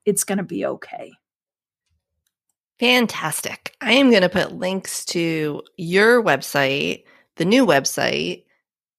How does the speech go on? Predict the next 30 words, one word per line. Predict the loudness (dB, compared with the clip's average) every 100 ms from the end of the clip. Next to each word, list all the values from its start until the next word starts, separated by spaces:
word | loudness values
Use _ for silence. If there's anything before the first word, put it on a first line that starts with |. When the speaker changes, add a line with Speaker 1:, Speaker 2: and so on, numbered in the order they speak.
| _
Speaker 2:
your | -4 2 2
podcast. | 2 2 0 -2 -4 -2 -2 -6 -10 -16 -20 _ _
What | 0
about | 2 2
anything | 2 0 -2
else | -2 -2
social | 0 0 2 2 2 2 0
or | -2
anything | -4 -6 -6
else | -6 -6 -8
you |
want | -6
me | -4
to |
include? | -4 -4 -4 -4 -6 _ _ _ _ -20 _ _ _ _ _ _ _
Speaker 1:
You | 0
can. | 2 2 4 2 0 -6
Um, | 0 4 4 2 0
I | -2
mean, | 0
I'm, | 0 0
I'm | 0 2
on | 2 2
Facebook | -2 -2 -2 0 2 0 -4 -6
and | -2
I'm | 0
on | 2 2
Instagram. | 0 -2 -2 -4 -2 0 2 2 0 -2 -6 -6
It'll | -6
be | -4 -4 -6 -6 -6